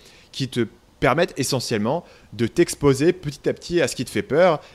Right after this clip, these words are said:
et à te dés-, désensibiliser de la peur et d'apprendre au final que, bah voilà, si tu, si tu sors dans la foule,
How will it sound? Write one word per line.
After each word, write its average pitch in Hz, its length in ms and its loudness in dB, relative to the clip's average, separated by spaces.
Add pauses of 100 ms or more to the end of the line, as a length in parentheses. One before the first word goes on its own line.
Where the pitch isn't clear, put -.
(120)
et 151 80 2
à 131 60 4
te 131 100 -2
dés-, 135 380 -2
désensibiliser 135 580 -2
de 123 60 0
la 101 100 2
peur 180 220 2
et 127 60 0
d'apprendre 143 340 0
au 120 40 0
final 135 320 0
que, 123 240 0 (320)
bah 110 80 0
voilà, 101 320 4
si - 120 -6
tu, 117 100 -4 (140)
si - 180 -12
tu 110 60 -8
sors 120 180 0
dans 107 100 -2
la 98 120 0
foule, 165 320 2